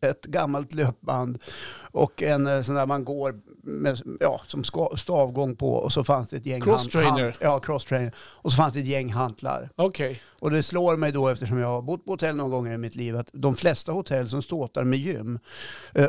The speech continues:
Speaker 1: har något slags, eh, lite sån här sammelsurium av gamla grejer som de har skrapat fram. Som,
Speaker 2: Mm.
Speaker 1: som jag inte skulle vilja kalla gym.
Speaker 2: Nej,
Speaker 1: Sen har jag
Speaker 2: okej.
Speaker 1: bott på hotell där, där det finns rejält,
Speaker 2: Mm.
Speaker 1: riktigt bra gym.
Speaker 2: Mm.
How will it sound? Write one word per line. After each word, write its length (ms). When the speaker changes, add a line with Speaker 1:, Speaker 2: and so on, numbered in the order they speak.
Speaker 1:
har 260
något 200
slags, 360
eh, 1400
lite 240
sån 120
här 80
sammelsurium 800
av 100
gamla 300
grejer 360
som 160
de 120
har 100
skrapat 480
fram. 260
Som, 200
Speaker 2:
Mm. 120
Speaker 1:
som 160
jag 80
inte 120
skulle 140
vilja 120
kalla 320
gym. 360
Speaker 2:
Nej, 380
Speaker 1:
Sen 80
har 60
jag 80
Speaker 2:
okej. 100
Speaker 1:
bott 80
på 60
hotell 320
där, 120
där 60
det 60
finns 240
rejält, 460
Speaker 2:
Mm. 140
Speaker 1:
riktigt 280
bra 320
gym. 360
Speaker 2:
Mm. 240